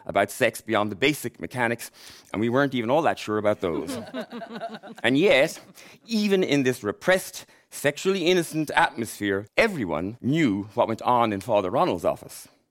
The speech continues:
There were a couple of priests or brothers who had reputations for being a bit too touchy-feely, but for the most part, it was fairly benign, lonely, unmarried men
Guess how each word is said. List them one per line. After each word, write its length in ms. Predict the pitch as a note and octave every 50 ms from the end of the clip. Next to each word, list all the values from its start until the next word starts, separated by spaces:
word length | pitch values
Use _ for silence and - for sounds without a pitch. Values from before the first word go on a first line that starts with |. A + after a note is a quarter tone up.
| _ _ _ _ _ _ _ _ _ _ _ _ _ _ -
There 100 | - D#3
were 80 | E3+
a 60 | F3+ F3+
couple 260 | - A#3 A#3 G3 F#3+
of 100 | F3 -
priests 380 | - E3+ E3+ D3 C#3 - -
or 160 | C3+ B2 A#2+ A2
brothers 400 | G2+ B2 C#3+ A2 G#2+ A#2 A#2 -
who 120 | A#2 A2
had 180 | A#2+ B2+ B2 - - - -
reputations 800 | - G3 G3 F3+ - - F#3 F3+ E3 C#3+ - - G2+ E2+ F2+ F#2 -
for 120 | - G#2
being 200 | F#2+ A2+ A2 G#2+
a 60 | G#2+
bit 180 | G#2 A2+ - -
too 260 | - - D3 C#3 B2
touchy-feely, 1000 | - - D3 C#3 - - - C#3 B2 A2 - D3 D3+ C3+ G2+ F#2 D#2+ D#2 E2+ - - - - - - - _ _ _ _ _ -
but 220 | C#3+ D3+ D3+ - _ _ _ _
for 120 | - G#3
the 60 | A3 A#3+
most 220 | B3+ C4+ B3+ C4
part, 260 | - D3 B2 A#2+ -
it 60 | -
was 140 | A#2+ B2 A#2+
fairly 280 | - - D3 C#3+ C3+ C3
benign, 540 | A#2+ C3 D3+ D#3+ D3+ A#2+ F2 F2 F2+ F2 - - - - -
lonely, 460 | A2+ A#2+ C#3 D3 D3+ C#3+ C#3 C#3+ D3+ -
unmarried 560 | C#3 C#3+ D#3 D#3 C#3+ C3+ B2+ A#2+ B2+ B2+ A2+
men 420 | A#2 B2 A#2 G#2+ G#2 G#2 A#2 C3+